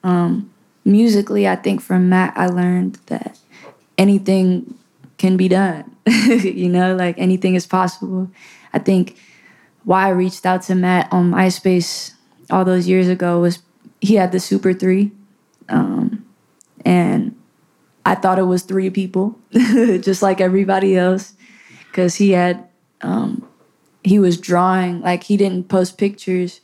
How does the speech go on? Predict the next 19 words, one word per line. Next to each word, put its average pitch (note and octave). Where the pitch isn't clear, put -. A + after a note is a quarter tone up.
just F3+
drawings F3
of D#3+
him F#3
and F3
two F#3+
other F3
people. F3+
And F3
it F3+
was F3+
the F3+
Super G3+
Three, F#3
it F3
was F3
his F#3
production F3
group. F3